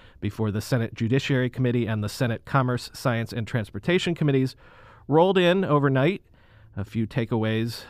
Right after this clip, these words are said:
from yesterday. Zuckerberg didn't rule out the possibility that one day Facebook might offer a paid version of its service that would presumably not show ads and, in theory, collect less data on us.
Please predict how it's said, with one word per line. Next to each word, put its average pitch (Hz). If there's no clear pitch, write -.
from 110
yesterday. 127
Zuckerberg 269
didn't 254
rule 202
out 196
the 190
possibility 160
that 135
one 156
day 165
Facebook 151
might 139
offer 131
a 117
paid 165
version 135
of 107
its 107
service 151
that 117
would 113
presumably 127
not 131
show 127
ads 120
and, 113
in 113
theory, 123
collect 113
less 107
data 104
on 165
us. -